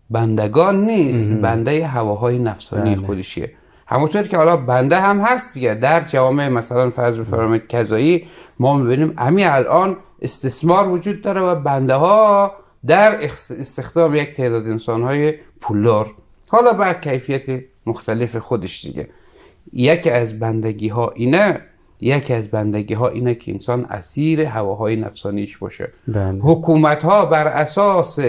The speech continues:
Speaker 1: اون هواهای انسانی و هواهایی که خودشان میخواین، شهوات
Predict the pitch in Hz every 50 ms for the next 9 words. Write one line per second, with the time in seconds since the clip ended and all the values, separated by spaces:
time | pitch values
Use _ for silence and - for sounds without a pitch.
0 | 110 - - - _ _ _ _ - 165 202 190 175 135 143 160 151 147 147 143
1 | 143 139 160 180 190 185 - - 151 143 131 139 - 139 139 151 180 180 139 117
2 | 110 - - _ _ _ _ - 151 175 185 160 156 160 151 151 151 147 147 175
3 | 196 202 180 165 - - 156 147 131 - - - _ - - - - 208 262 269
4 | 247 226 - - 170 160 151 143 139 143 139 139 127 123 117 - 120 110 110 110
5 | 110 107 104 104 - - - 147 143 131 139 147 143 160 180 190 175 170 165 160
6 | 160 156 160 165 165 165 - - 156